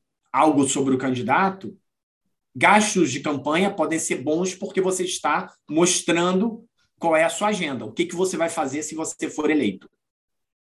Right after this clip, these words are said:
Ou se você já é um político, se você for reeleito, o que que você vai fazer? Então, você pode interpretar gasto de campanha como algo que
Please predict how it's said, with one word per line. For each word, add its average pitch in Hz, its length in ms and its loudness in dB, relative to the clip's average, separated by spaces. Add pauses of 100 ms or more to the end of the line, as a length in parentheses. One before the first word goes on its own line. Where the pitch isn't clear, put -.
(160)
Ou 139 160 6
se - 80 -2
você 147 280 0
já 131 200 2
é 135 80 2
um 143 100 0
político, 185 460 0
se 185 60 -6
você 165 180 -6
for 147 140 -6
reeleito, 143 360 0
o - 20 -20
que 156 60 -4
que 139 80 -8
você 151 60 -10
vai 143 120 -2
fazer? 135 360 -4 (160)
Então, 160 100 -6
você 190 120 2
pode 165 220 2
interpretar 180 540 0
gasto 131 320 0
de 131 140 -8
campanha 156 400 -4
como 170 260 -2
algo 156 380 2
que 156 340 0